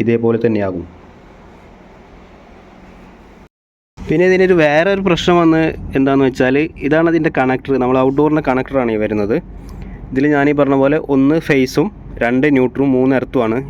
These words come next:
ഇതിൻ്റെ ഈ മൂന്നിൻ്റെ സ്ക്രൂ കണ്ടോ നിങ്ങൾ, ആകെ റെസ്റ്റായിട്ടാണ്.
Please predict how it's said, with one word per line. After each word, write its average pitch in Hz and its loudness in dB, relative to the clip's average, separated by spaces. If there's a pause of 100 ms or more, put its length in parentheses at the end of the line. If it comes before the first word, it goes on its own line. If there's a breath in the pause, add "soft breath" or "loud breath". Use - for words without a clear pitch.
ഇതിൻ്റെ 143 2
ഈ - 2
മൂന്നിൻ്റെ 151 2
സ്ക്രൂ 131 -2
കണ്ടോ 107 0
നിങ്ങൾ, 101 -2 (1600)
ആകെ 127 0
റെസ്റ്റായിട്ടാണ്. 120 -2